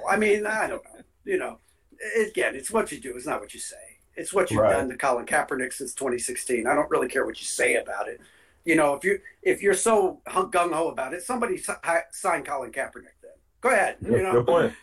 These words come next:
Speaker 2: That's a
Speaker 1: That
Speaker 2: good
Speaker 1: would
Speaker 2: point.
Speaker 1: show me you, that would show me you've changed. That would show me
Speaker 2: Right.
Speaker 1: you've changed. Somebody
Speaker 2: Right.
Speaker 1: sign Colin Kaepernick, and then you can, then you can make the case that there's been change in the N F L's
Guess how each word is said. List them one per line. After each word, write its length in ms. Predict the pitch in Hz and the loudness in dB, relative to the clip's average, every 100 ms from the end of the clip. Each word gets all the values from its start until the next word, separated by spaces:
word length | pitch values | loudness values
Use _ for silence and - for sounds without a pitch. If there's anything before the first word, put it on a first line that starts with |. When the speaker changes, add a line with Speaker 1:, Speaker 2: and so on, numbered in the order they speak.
| _ - - | _ -20 -4
Speaker 2:
That's 220 | 98 104 | 2 4
a 40 | - | 6
Speaker 1:
That 80 | 240 | 4
Speaker 2:
good 80 | 240 | 4
Speaker 1:
would 60 | |
Speaker 2:
point. 120 | 226 277 | 4 4
Speaker 1:
show 100 | 240 | 4
me 120 | 208 | 0
you, 100 | 220 - | -6 -2
that 260 | 285 370 | 0 0
would 140 | 311 - | -2 -8
show 220 | 294 277 | -4 -2
me 140 | 262 | -4
you've 220 | 233 226 - | -8 -12 -8
changed. 440 | 233 147 - _ | -6 -6 -12 _
That 200 | 220 277 | -6 -4
would 80 | 240 | -6
show 180 | 262 247 | -4 0
me 80 | - | 4
Speaker 2:
Right. 200 | 107 90 | 4 4
Speaker 1:
you've 100 | - | 0
changed. 340 | 190 - - _ _ _ | -8 -12 -18 _ _ _
Somebody 380 | - 190 185 170 | -4 2 4 4
Speaker 2:
Right. 80 | 151 | 2
Speaker 1:
sign 300 | - 220 208 | 0 0 0
Colin 320 | 226 196 170 | -2 -2 -4
Kaepernick, 480 | 190 190 - 135 - 214 | -6 -6 -8 -12 -14 -10
and 160 | 196 | -4
then 160 | 269 254 | -2 -2
you 100 | 247 | -2
can, 180 | 220 - - - | -6 -8 -12 0
then 280 | 262 330 247 | 2 2 -2
you 100 | 233 | -8
can 140 | 208 | -8
make 160 | 190 185 | -8 -10
the 80 | |
case 360 | 185 180 151 - _ _ | -10 -10 -10 -14 _ _
that 120 | 170 165 | -12 -10
there's 160 | 156 | -10
been 160 | 156 156 | -8 -6
change 340 | - 156 135 | -2 -2 -2
in 80 | 131 | -8
the 100 | 143 | -8
N 100 | 135 | -8
F 120 | - | -6
L's 260 | 131 113 - | -6 -8 -10